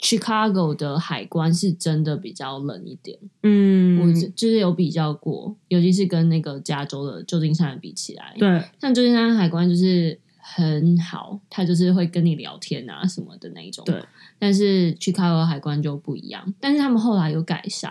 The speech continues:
Speaker 1: 了，有进步。
Speaker 2: 我也，我也觉得后面有改善。
Speaker 1: 对，
Speaker 2: 嗯。
Speaker 1: 但是之前是真的蛮糟的。
Speaker 2: 而且我在，我其实我在想，就是有可能在美国海关看我，可能就是很紧张，然后就是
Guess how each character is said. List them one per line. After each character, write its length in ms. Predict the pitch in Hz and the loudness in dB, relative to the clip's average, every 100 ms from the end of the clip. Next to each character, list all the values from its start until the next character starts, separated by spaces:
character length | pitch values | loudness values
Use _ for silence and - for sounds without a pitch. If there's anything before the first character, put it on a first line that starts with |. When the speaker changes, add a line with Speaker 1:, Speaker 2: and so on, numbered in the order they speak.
| - | -14
Speaker 1:
了， 80 | - - | -18 -2
有 0 | |
进 60 | 359 | 2
步。 60 | |
Speaker 2:
我 60 | 359 | 4
也， 120 | 214 | 4
我 80 | 262 | 4
也 100 | 190 | 4
觉 60 | |
得 100 | 170 | 4
后 100 | 175 | 4
面 140 | 180 165 | 2 2
有 160 | - | -4
改 160 | - - | -14 -16
善。 220 | - - - - - | -12 -12 -12 -20 -6
Speaker 1:
对， 100 | 180 | -4
Speaker 2:
嗯。 300 | 135 - 196 | -2 -2 -2
Speaker 1:
但 160 | - 196 | 0 0
是 160 | - | 2
之 300 | 170 - 185 | 0 0 0
前 320 | 180 185 110 | 0 -2 -4
是 300 | 156 165 147 | -2 -2 -2
真 200 | - 143 | -4 -8
的 80 | 143 | -8
蛮 160 | 85 - - | -10 -18 -18
糟 200 | - - - | -18 -16 -18
的。 80 | - 202 196 | -14 -12 0
Speaker 2:
而 80 | 403 | 0
且 80 | 523 339 | 2 2
我 140 | 214 220 | 4 4
在， 80 | 427 370 214 | 4 2 4
我 80 | |
其 120 | 214 311 | 4 4
实 80 | |
我 140 | 403 220 | 4 4
在 140 | 240 | 4
想， 240 | 233 180 180 | 4 2 2
就 40 | |
是 260 | 233 226 185 | 4 4 4
有 140 | 233 | 2
可 120 | 247 | 2
能 80 | 208 | 2
在 80 | 233 | 4
美 100 | 190 | 2
国 140 | 175 | 2
海 160 | 170 165 | -2 -2
关 160 | 165 185 | 0 0
看 260 | 233 175 | 0 -2
我， 120 | 98 | -2
可 120 | - - | -6 -8
能 120 | - | -2
就 100 | 185 | -2
是 140 | 175 | 0
很 180 | 180 175 | 0 0
紧 220 | 175 - - | 0 -4 -8
张， 240 | 143 123 104 | -12 -10 -12
然 120 | 107 | -6
后 240 | 185 175 - - _ _ _ _ | -2 -2 -4 -12 _ _ _ _
就 140 | - 190 | 0 2
是 840 | 196 190 180 170 170 170 165 | 4 4 4 4 4 4 0